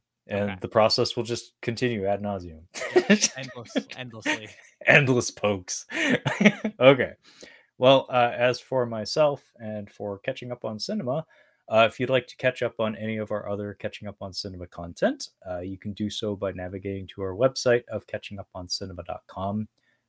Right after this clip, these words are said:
Speaker 1: Uh, you can also find us on the social medias in the form of the Twitter slash X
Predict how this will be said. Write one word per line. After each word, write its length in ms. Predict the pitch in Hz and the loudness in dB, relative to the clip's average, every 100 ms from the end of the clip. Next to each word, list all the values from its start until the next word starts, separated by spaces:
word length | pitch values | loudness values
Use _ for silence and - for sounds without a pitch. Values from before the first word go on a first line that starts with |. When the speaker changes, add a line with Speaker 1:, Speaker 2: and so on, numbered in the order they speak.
| - | -10
Speaker 1:
Uh, 40 | 87 | -8
you 60 | |
can 140 | 85 98 | 0 2
also 200 | 104 95 | 2 0
find 320 | - 101 98 | 0 0 0
us 140 | 92 | -6
on 180 | - 92 | -8 -10
the 80 | 92 | -4
social 320 | - 101 104 | -2 -2 -2
medias 540 | 95 120 139 170 165 | 0 6 10 10 8
in 120 | - 98 | -4 -8
the 60 | |
form 360 | 92 113 110 110 | -4 0 0 0
of 180 | 98 - | -4 -6
the 60 | |
Twitter 340 | - - 117 113 | -6 2 2 2
slash 440 | - 143 139 - | 2 4 4 4
X 480 | 98 98 98 - - | -2 -6 -4 -6 -6